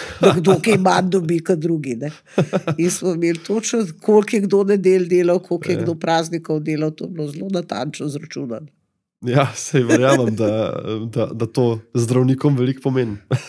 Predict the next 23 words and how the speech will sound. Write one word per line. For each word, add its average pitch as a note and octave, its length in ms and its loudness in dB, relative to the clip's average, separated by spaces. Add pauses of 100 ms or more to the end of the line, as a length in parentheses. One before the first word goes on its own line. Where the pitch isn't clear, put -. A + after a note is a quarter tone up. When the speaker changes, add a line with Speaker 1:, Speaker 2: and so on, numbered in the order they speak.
Speaker 2:
<laughs> - 360 -2
Speaker 1:
Ja, C#4 240 2
Speaker 2:
Kako? - 140 0
Speaker 1:
ne. F3 260 0 (580)
Smo A#3+ 280 2
točno D4 400 0
tudi A3+ 260 -4
vedeli, B3 240 4
kdo A3 220 4
bo G#3 120 2
za G#3 140 2
nov A#3 240 4
let, C4+ 400 -2 (800)
eh, G#3+ 300 4
ker G3+ 200 -2
smo F#3+ 220 -2
imeli, F#3 400 6
eh, D#3 380 4 (880)
razpored F3+ 800 2
že E3 260 2
za D#3+ 200 2
leta G#3+ 360 2
naprej. B3+ 480 2